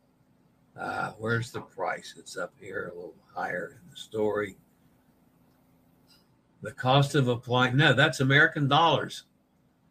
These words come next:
That's a dollar sign, seven dollars and seventy-nine cents.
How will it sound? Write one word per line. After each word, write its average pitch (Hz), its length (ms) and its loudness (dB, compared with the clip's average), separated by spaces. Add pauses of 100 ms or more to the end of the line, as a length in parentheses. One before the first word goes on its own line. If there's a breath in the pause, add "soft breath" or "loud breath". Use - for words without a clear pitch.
That's 135 200 -2
a 135 40 4
dollar 135 420 6
sign, - 420 -8
seven 131 360 0
dollars 127 380 2
and 104 160 -12
seventy-nine 120 680 -2
cents. - 440 -16